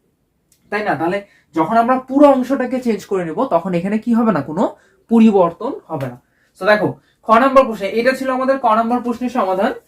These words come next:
এবার আমরা খ নম্বর প্রশ্নের সমাধানে যাব। দেখো,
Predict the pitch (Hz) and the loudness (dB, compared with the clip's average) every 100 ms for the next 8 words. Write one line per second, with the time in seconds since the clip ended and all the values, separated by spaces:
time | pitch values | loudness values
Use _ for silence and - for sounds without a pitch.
0 | _ _ _ 185 220 269 269 269 294 226 | _ _ _ -2 0 2 2 0 0 0
1 | 220 233 247 247 226 233 220 214 170 185 | 2 2 0 -2 -2 -2 -4 -2 -2 -4
2 | 156 139 139 170 185 | -2 -2 -2 -4 -4